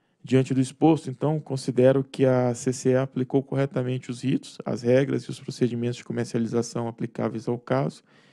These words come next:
e conclui-se por indeferir os argumentos apresentados pela energimp e manter a decisão do despacho setecentos e vinte e três dezessete de desligar as S P Es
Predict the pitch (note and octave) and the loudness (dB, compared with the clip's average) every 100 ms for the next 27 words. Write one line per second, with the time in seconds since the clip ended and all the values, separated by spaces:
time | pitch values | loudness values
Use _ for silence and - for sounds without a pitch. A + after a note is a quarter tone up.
0 | _ - - C3 B2+ C#3 - D3+ C#3 C#3+ | _ -16 -6 -6 -2 -2 -2 -4 -4 -2
1 | C#3 C#3 C#3 C#3 B2 B2+ C#3 - C3 B2+ | -4 -4 -2 -2 -2 -6 -6 -4 -4 -4
2 | B2 A#2+ A#2 A#2+ A#2+ B2+ B2+ C#3+ D3 C#3+ | -4 -6 -4 -4 -2 -4 -4 -4 -4 -4
3 | D3 C#3+ D3 C#3+ C#3 C3 C3 - - D3 | -4 -4 -4 -6 -6 -6 -6 -12 -6 -6
4 | - - - B2+ B2+ B2 - B2 A#2 A#2+ | -6 -8 -10 -12 -14 -10 -4 -4 -2 -4
5 | B2+ - C#3 - - _ _ _ _ _ | -4 -2 -2 -2 -12 _ _ _ _ _
6 | B2+ A#2+ C#3+ D3+ C3+ B2+ B2+ B2 B2 - | -10 -4 -4 -2 -2 0 0 0 -2 -4
7 | - - A#2 C3 D3+ - | -6 0 0 0 -6 -16